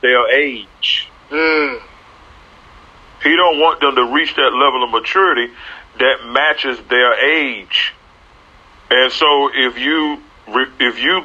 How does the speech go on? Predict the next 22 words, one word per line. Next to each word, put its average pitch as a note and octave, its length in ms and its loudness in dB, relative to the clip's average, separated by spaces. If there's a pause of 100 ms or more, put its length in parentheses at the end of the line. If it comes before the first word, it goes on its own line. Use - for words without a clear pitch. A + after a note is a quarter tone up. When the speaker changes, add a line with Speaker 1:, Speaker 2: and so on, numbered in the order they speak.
Speaker 1:
do C#3 200 0
not C3+ 440 0
reach D#3+ 240 -2
that C#3 220 0
level C#3+ 300 2
of B2 60 -2
maturity C3+ 480 -2
that A#2+ 240 -2
match C3 260 -2
your B2+ 240 0
age, D3 360 0 (480)
then C#3 140 0
your B2+ 200 2
deliverance C3 680 -4
is A#2 140 -8
held G#2+ 320 0
up. F2 200 0 (400)
Speaker 2:
Right. A#2+ 260 -2 (920)
Speaker 1:
So D3+ 340 0 (100)
what D#3+ 280 2
we D3 120 2
do, B2+ 340 0